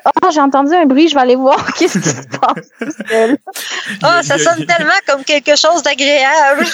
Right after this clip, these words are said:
Speaker 3: <laughs> College Humor viennent de faire un, euh, un, un sketch. Euh, non, t'as plus, c'est Smosh. Euh, ceux qui connaissent pas ça sur YouTube, c'est un channel YouTube, euh, c'est des, une gang qui font des sketchs, euh, humoristiques. Euh, puis ils viennent de faire,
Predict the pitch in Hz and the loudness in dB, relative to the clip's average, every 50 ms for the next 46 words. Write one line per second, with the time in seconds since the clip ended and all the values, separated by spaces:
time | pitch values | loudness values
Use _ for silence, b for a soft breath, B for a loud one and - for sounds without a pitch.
0 | 285 226 - - - - - _ - 165 160 160 165 147 131 135 139 135 135 131 | -6 -6 -6 -10 -14 -16 -18 _ -4 -4 -2 -2 -4 -6 -6 -8 -8 -8 -6 -4
1 | 151 170 170 135 - 123 127 120 131 123 113 113 - - 123 120 127 113 117 110 | -4 -2 -2 -2 -4 -4 -6 -6 -4 -6 -6 -6 -6 -8 -8 -8 -8 -8 -10 -10
2 | 107 110 110 104 98 95 98 104 131 113 110 117 _ _ _ _ _ _ b b | -10 -10 -10 -10 -12 -12 -14 -14 -18 -20 -20 -20 _ _ _ _ _ _ b b
3 | b b b b _ - - 143 131 113 113 107 - 113 113 113 - - - 127 | b b b b _ -16 -14 -12 -10 -10 -12 -10 -10 -10 -10 -10 -10 -10 -10 -10
4 | 127 - - - 123 120 117 113 135 180 190 196 190 190 - - 127 120 - - | -10 -10 -12 -10 -6 -4 -4 -4 -6 -6 -8 -8 -10 -10 -8 -8 -8 -8 -8 -8
5 | 147 139 143 147 - - - - - b b b b b b b - 113 110 107 | -8 -8 -8 -8 -8 -8 -8 -10 -10 b b b b b b b -10 -6 -6 -4
6 | 107 107 104 107 - 120 127 131 - - 120 113 110 110 107 - - _ _ _ | -4 -4 -6 -6 -8 -10 -12 -10 -8 -10 -8 -8 -8 -12 -12 -14 -18 _ _ _
7 | _ _ _ _ _ - 120 113 117 - - - 143 135 147 147 - - - - | _ _ _ _ _ -10 -8 -8 -8 -8 -10 -8 -8 -8 -8 -8 -10 -12 -12 -12
8 | 127 123 123 127 120 117 117 113 113 113 - 151 165 147 127 - 117 113 - 113 | -10 -10 -10 -10 -12 -12 -12 -14 -14 -14 -14 -14 -14 -14 -16 -16 -16 -12 -10 -10
9 | 110 107 107 - - 117 120 127 131 127 127 123 120 - 127 131 135 131 117 110 | -10 -10 -10 -8 -10 -8 -8 -10 -12 -14 -14 -16 -16 -14 -14 -14 -14 -12 -12 -10
10 | 104 101 104 107 107 - 104 104 110 107 107 107 104 104 107 110 113 113 107 117 | -10 -10 -12 -14 -14 -16 -18 -18 -18 -18 -18 -18 -18 -18 -18 -20 -20 -16 -14 -12
11 | 113 120 117 110 - - 113 107 107 104 104 - - 110 98 - - - - 110 | -12 -14 -14 -20 -18 -16 -16 -14 -14 -14 -14 -14 -14 -14 -14 -14 -16 -16 -16 -16
12 | 107 98 98 98 104 101 98 98 - - - - - _ _ b b b b b | -16 -16 -16 -16 -16 -16 -16 -18 -20 -20 -20 -20 -20 _ _ b b b b b
13 | b b b b b b _ - 107 104 107 104 101 101 90 - - - 107 104 | b b b b b b _ -16 -14 -12 -10 -10 -10 -10 -12 -14 -16 -16 -16 -12
14 | 107 127 151 156 127 113 107 107 - 120 120 123 123 123 | -10 -10 -10 -8 -8 -10 -10 -8 -8 -6 -6 -6 -6 -8